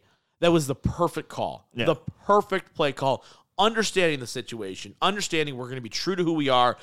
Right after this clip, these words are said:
Speaker 1: we're gonna blitz his ass, we're gonna force him to beat us.
Speaker 2: Mm-hmm.
Speaker 1: And it worked.
Speaker 2: Yeah.
Speaker 1: It was so true to form. It was so good. And then, two,
Speaker 2: It was.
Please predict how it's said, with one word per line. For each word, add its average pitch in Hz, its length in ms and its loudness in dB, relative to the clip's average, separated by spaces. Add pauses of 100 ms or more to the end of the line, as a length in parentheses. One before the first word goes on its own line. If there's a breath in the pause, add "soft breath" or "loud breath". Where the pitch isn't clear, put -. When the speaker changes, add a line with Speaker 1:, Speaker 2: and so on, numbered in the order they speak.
(120 loud breath)
Speaker 1:
we're 120 100 -4
gonna 165 260 0
blitz 139 300 -4
his 117 120 -4
ass, 113 320 0 (140)
we're 120 100 -6
gonna 135 180 -6
force 180 480 0
him 165 200 -2
to 135 120 -8
beat 131 300 -8
us. - 480 -8
Speaker 2:
Mm-hmm. 117 320 4 (320)
Speaker 1:
And 135 160 -2
it 113 60 -8
worked. 120 420 -4
Speaker 2:
Yeah. 123 220 -4
Speaker 1:
It 170 80 -2
was 165 260 -2 (400 soft breath)
so 226 420 2
true 208 280 -4
to 165 60 -6
form. 127 440 -4
It 139 60 -8
was 139 160 -4
so 156 180 0
good. 123 320 -4
And 180 180 -2
then, 175 180 -2
two, 202 420 2
Speaker 2:
It 110 40 -4
was. - 180 -12